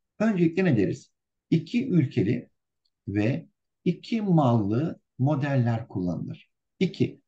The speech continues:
aynı zamanda ekonomide ne geçerlidir? Tam rekabet koşulları geçerlidir.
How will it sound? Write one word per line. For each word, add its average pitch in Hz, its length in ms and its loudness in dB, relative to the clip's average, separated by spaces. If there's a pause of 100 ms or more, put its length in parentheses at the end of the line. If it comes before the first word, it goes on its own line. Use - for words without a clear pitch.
(200)
aynı 220 180 2
zamanda 220 340 -2
ekonomide 185 440 0
ne 196 80 0
geçerlidir? 156 800 0 (340)
Tam 180 460 -2 (320)
rekabet 160 760 0
koşulları 120 580 0
geçerlidir. 87 840 -2